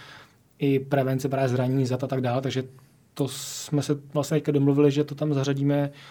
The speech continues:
pravidelnějc, třeba jako pro mě. A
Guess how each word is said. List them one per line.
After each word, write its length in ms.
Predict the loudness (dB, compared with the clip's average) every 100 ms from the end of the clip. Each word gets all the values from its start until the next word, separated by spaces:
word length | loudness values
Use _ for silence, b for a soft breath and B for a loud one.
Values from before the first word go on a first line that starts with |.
| b
pravidelnějc, 640 | -4 2 4 4 2 -2 -6
třeba 160 | -6
jako 160 | -4 -4
pro 180 | -2 0
mě. 360 | 0 0 -4 -10 _ _ _ _ _ _ _ _ -20 -6
A 720 | -2 0 0 0 -2 -2 -2